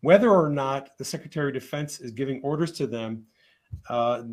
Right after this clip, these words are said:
th-, that's where the control is actually at, uh, for the military. It's not necessarily coming from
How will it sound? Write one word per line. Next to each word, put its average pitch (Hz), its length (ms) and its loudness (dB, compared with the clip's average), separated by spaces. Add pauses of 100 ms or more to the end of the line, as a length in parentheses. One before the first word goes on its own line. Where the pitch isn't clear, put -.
th-, 180 240 4
that's 220 260 4
where 233 100 2
the 180 80 -2
control 170 560 0
is 123 120 -6
actually 131 480 -6
at, 113 320 -8 (1000)
uh, 107 240 -12 (220)
for - 120 -6
the 127 60 -4
military. 127 500 -6 (360)
It's - 160 -12
not 170 380 -2
necessarily 147 500 -6
coming 135 260 -6
from 117 420 -8